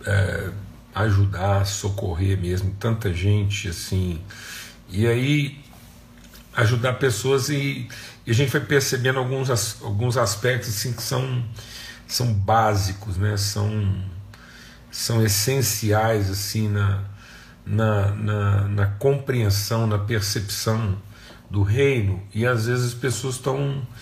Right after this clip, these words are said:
se equivocando, tão se distraindo em relação a isso. A gente até tava compartilhando sobre isso domingo de manhã, né, no começo da semana.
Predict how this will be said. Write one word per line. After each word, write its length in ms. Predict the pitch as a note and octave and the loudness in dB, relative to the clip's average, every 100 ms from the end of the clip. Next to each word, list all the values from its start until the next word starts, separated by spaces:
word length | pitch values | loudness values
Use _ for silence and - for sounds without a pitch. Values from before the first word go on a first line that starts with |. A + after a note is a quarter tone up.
| - - - | -18 -18 -8
se 240 | - - | -2 2
equivocando, 840 | B2 - B2 D3+ - C3+ B2 A#2 G2+ | 2 2 2 0 0 2 2 2 0
tão 180 | G#2+ G#2 | 0 -2
se 180 | G#2 | -2
distraindo 760 | A#2 A2+ - C3 G#2+ B2+ C3 G#2 | -2 -2 0 0 2 2 0 2
em 40 | |
relação 520 | G2 F2+ F2 - F#2+ | 2 2 -4 -6 -4
a 60 | F2 | -6
isso. 360 | E2+ - - - - - - - - - - - - - - - - - - - - - - - - - - - - - - - - - - - - - F3+ - | -8 -14 -16 -18 -20 -20 -20 -20 -20 -20 -20 -20 -20 -20 -20 -20 -20 -20 -20 -18 -18 -18 -18 -18 -18 -18 -18 -18 -18 -16 -16 -14 -14 -12 -12 -12 -12 -4 -4 -2
A 80 | G#2+ | 4
gente 200 | G2+ G2+ | 4 4
até 180 | G2+ G#2+ | 2 2
tava 220 | - A#2 | 2 2
compartilhando 640 | A#2+ A2 A#2 A#2 A#2 A#2+ A2 | 2 0 2 2 2 0 0
sobre 300 | B2 A2+ B2 | -2 0 0
isso 400 | B2+ - - - - - - - - - - - - - - - | 0 -4 -8 -18 -20 -20 -20 -20 -20 -20 -20 -20 -20 -10 -8 -2
domingo 440 | G#2 G#2 G#2+ G#2+ | 2 4 4 2
de 100 | G2+ | 2
manhã, 460 | A2 A2+ G#2 B2 A#2 | 2 2 2 2 2
né, 360 | A2 A2 G#2 - - - - - | 0 -2 -4 -10 -18 -20 -16 -10
no 100 | F2+ | -6
começo 480 | - G#2 G#2+ G2+ | 0 2 4 2
da 40 | G#2 | 0
semana. 720 | G2+ G#2+ G2+ B2+ B2 F#2 | 0 2 2 2 2 0